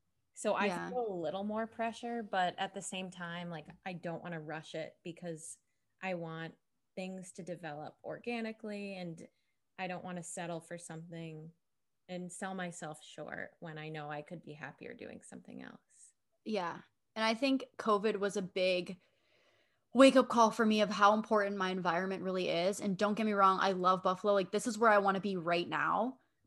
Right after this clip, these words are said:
Speaker 2: but it's not necessarily what I wanna do forever. Um, you know, I realized what, how important, like, sunshine is and how important getting outside is and how much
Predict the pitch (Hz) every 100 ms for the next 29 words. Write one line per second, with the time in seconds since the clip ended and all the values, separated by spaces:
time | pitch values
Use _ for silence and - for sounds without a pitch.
0 | _ 226 214 214 196 196 202 214 208 214
1 | 202 196 190 180 190 180 180 180 175 170
2 | 170 165 165 - - 190 160 160 208 294
3 | 339 - - 208 190 185 180 160 - _
4 | _ _ _ _ _ _ _ 220 220 196
5 | 190 185 208 208 202 185 175 185 185 -
6 | - _ _ - 220 220 - 220 208 208
7 | - 190 - - 196 208 214 185 180 175
8 | 165 165 - 196 190 185 190 226 202 214
9 | 185 208 208 208 196 - 175 190 196 190
10 | 175 175 190 185 196 196 185 190 185 -